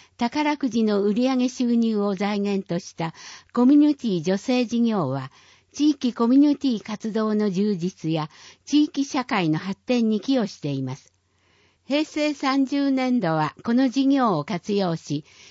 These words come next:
下中大工保存会が地域コミュニティ活動の備品を整備し、志和田第二町内会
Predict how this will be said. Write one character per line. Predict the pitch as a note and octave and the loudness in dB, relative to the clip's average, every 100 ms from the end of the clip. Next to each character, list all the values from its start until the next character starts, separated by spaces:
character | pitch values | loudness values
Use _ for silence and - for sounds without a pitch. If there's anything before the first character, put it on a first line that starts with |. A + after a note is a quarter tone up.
| _ | _
下 | - C4 D#4 | -2 2 2
中 | D4 C#4+ C4 | 2 0 -2
大 | C4 B3+ | 0 -2
工 | B3 A#3+ | -2 -2
保 | |
存 | A3+ A#3+ A#3+ A#3 | 0 0 -2 -2
会 | A3 F3 D3 | -2 -2 -2
が | C#3+ C#3+ - - _ | -4 -6 -16 -20 _
地 | - C#4+ | -2 0
域 | C#4 C4 | 0 -6
コ | - A#3+ | -2 2
ミ | C#4 | 4
ュ | |
ニ | D4 C#4+ | 4 2
テ | C#4 | 0
ィ | C4 | -2
活 | A#3 G3+ A3 | -4 -6 -2
動 | B3 A#3+ | 0 2
の | A#3 | 0
備 | G3 F#3+ | 0 -2
品 | A#3+ A#3 G3+ | 0 0 -2
を | |
整 | F#3+ A3+ G3 | -2 -4 -4
備 | B2+ | -6
し、 | D3 D3+ - _ - - | -10 -16 -16 _ -20 -20
志 | - - C4+ | -10 0 0
和 | D4 | 2
田 | C#4 | 0
第 | A#3+ B3+ C#4 | 2 2 4
二 | C4+ C4+ | 4 2
町 | C#4 C4+ B3+ | 0 2 2
内 | A#3+ A#3 G3+ | 0 -2 -4
会 | F#3 F3+ | -4 -4